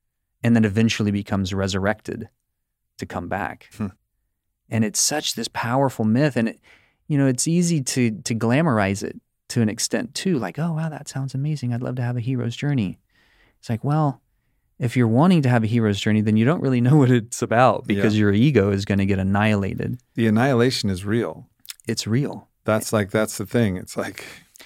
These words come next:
Speaker 1: And the ego doesn't know the difference between annihilation and transformation
Speaker 2: Yeah.
Speaker 1: because it experiences them as the same. We go through this annihilating process so that we can deprogram all of the ego constructs that we were imbued with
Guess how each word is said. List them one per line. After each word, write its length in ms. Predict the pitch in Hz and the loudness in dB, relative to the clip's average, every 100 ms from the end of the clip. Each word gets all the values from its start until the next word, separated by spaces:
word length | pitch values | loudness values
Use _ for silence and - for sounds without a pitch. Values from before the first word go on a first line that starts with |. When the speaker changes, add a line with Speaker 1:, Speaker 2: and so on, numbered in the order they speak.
| - - - | -20 -16 -2
Speaker 1:
And 160 | 123 123 | 2 4
the 160 | 123 | 4
ego 200 | 151 139 | 4 4
doesn't 280 | 123 120 120 | 4 4 6
know 120 | 120 | 4
the 100 | 117 | 4
difference 360 | 110 127 123 - | 0 0 0 -2
between 480 | - 120 110 101 - _ _ - | -4 0 2 0 -4 _ _ -4
annihilation 720 | 113 110 113 110 113 - 139 | 0 2 4 2 2 2 0
and 160 | 127 101 | 0 0
transformation 1080 | - 113 110 - 104 101 160 - 76 - - | 0 0 0 -2 0 2 2 0 -6 -12 -12
Speaker 2:
Yeah. 240 | 110 85 - | -10 -10 -14
Speaker 1:
because 220 | - 127 117 | -4 -2 0
it 80 | |
experiences 800 | 113 - - 127 139 127 - 113 | 0 -2 0 4 6 4 2 -2
them 280 | 113 113 117 123 | 2 4 4 2
as 220 | 113 104 | 0 0
the 100 | 101 | -4
same. 500 | - 156 190 107 - - _ _ _ _ _ - | -4 -4 -6 -6 -10 -20 _ _ _ _ _ -2
We 100 | 120 | 2
go 140 | 127 135 | 4 4
through 140 | 143 | 4
this 200 | 123 113 | 2 2
annihilating 920 | 107 104 120 127 123 117 110 104 98 - _ - | 0 2 2 2 2 2 2 0 -2 -6 _ -8
process 600 | - 113 185 - 82 - | 0 2 2 -2 -4 -4
so 80 | 113 | -2
that 60 | |
we 80 | 110 | -2
can 200 | 104 98 | 0 -2
deprogram 920 | 92 113 104 - 110 151 104 95 80 85 | 0 -2 -2 2 2 2 0 0 -2 -4
all 240 | 104 110 107 | -2 0 0
of 100 | 101 | 0
the 260 | 95 85 - | -2 -2 -4
ego 360 | 110 110 98 | -2 2 0
constructs 720 | 87 101 131 - - - - - | 0 0 0 0 -4 -4 -6 -8
that 120 | - | -4
we 140 | 107 | -2
were 180 | 101 95 | 0 -2
imbued 440 | 98 92 104 147 | -2 -2 0 2
with 300 | 101 85 - | 0 -4 -6